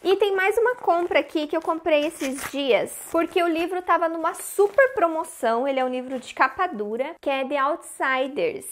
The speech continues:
publicado pela editora Intrínseca. Ele tem o subtítulo Vidas Sem Rumo e ele é um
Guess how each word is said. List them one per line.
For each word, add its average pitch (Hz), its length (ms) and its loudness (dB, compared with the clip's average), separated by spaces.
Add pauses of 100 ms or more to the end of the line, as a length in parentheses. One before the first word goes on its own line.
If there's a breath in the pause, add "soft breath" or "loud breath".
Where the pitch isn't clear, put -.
(260)
publicado 294 640 4
pela 277 200 4
editora 262 460 0
Intrínseca. 269 1000 -6
Ele 254 120 6
tem 285 120 0
o - 20 0
subtítulo 285 600 -6
Vidas 294 420 -4
Sem 302 260 -8
Rumo 254 520 -6
e 262 120 -6
ele 277 160 0
é 294 60 -6
um 359 100 -10